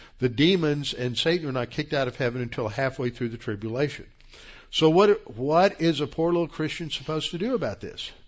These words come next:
Verse thirteen, "Therefore take up the whole armor of God, that you may be able to withstand in the evil day,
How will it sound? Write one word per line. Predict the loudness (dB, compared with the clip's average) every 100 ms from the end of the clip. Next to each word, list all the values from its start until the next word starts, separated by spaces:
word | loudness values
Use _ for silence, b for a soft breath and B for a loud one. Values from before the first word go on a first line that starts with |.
| -20 -20 B B B B B B
Verse | 2 2 2
thirteen, | 0 2 0 0 2
"Therefore | 4 4 4 -2
take | 2 2 2
up | 0
the | 0
whole | 0 4 4
armor | 4 0 0 0 -2
of | 0
God, | 2 4 4 2 -2 B B B
that | 4 4 4
you | 2 2
may | 2 2 2 2
be | 0 -2
able | 2 4 4 0
to | -2 -2 -2
withstand | 2 2 2 -2 -2 0 0 0 -2 -4 -8 -10 -6
in | -4 -2
the | -2 0
evil | 0 0 0
day, | 0 0 -2 -8